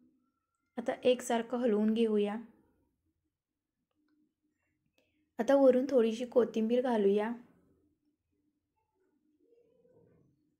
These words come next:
तयार आहे आपला मटार मसाला. आता एका डिशमध्ये सर्व्ह करूया.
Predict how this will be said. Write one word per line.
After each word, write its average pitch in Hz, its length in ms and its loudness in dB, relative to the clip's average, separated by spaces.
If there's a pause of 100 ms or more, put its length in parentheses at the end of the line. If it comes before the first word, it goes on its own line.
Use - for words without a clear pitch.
(1400)
तयार 240 300 0
आहे 240 260 -2
आपला 220 280 -6
मटार 220 380 -4
मसाला. 214 520 -4 (540)
आता 233 160 -4 (100)
एका 262 220 -2
डिशमध्ये 240 640 -2
सर्व्ह 233 340 0
करूया. 208 400 2